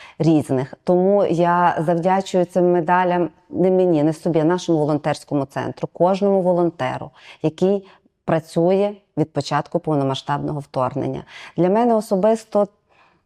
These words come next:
е, це є ще більша відповідальність,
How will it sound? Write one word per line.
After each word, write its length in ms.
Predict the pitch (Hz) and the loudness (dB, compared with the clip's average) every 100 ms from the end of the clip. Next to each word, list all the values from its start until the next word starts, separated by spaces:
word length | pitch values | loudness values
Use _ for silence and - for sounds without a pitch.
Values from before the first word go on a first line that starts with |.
| - | -4
е, 400 | 170 175 175 175 175 | 2 4 4 0 -2
це 220 | 208 208 | 0 2
є 420 | 196 208 208 185 | 4 4 2 0
ще 300 | - - 190 | -4 -4 0
більша 320 | 180 214 208 | 0 0 -2
відповідальність, 800 | 185 - 175 165 123 113 123 - | -4 -2 -4 -2 -4 -4 -6 -10